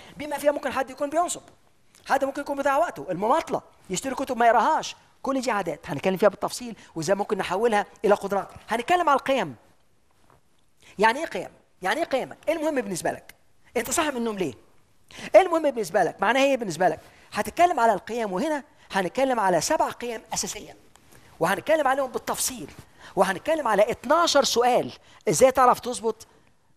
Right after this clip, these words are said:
السبع قيم دول. ولما نخلص دول هنتكلم على احتياجات الإنسان الأساسية اللي من غيرهم الإنسان يبقى غير متزن ويتلخبط آخر لخبطة. شايفين كل ده في طريق للنجاح؟ ده كل ده في جزء واحد بس.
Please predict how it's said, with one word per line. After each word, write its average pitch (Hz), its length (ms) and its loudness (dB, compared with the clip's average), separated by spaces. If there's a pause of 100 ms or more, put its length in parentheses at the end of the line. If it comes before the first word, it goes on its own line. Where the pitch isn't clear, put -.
(560)
السبع 226 300 4
قيم 190 260 -2
دول. 160 240 -4 (360)
ولما 180 260 4
نخلص 196 300 2
دول 240 220 -8 (160)
هنتكلم 208 400 -2
على 190 100 2
احتياجات 185 340 -4
الإنسان 180 420 -4 (360)
الأساسية 247 760 0
اللي 202 160 -2
من 196 120 2
غيرهم 262 440 2 (260)
الإنسان 208 360 2
يبقى 247 180 -2
غير 302 140 0
متزن 277 380 0
ويتلخبط 285 540 2
آخر 330 380 -2
لخبطة. 285 440 2 (300)
شايفين 269 300 -4
كل 392 320 -2
ده 294 200 4 (300)
في 208 100 -10
طريق 285 220 -2
للنجاح؟ 262 540 -4 (300)
ده 190 100 -2
كل 285 180 0
ده 277 60 4
في 254 80 -4
جزء 262 180 0
واحد 240 240 -2
بس. - 280 -2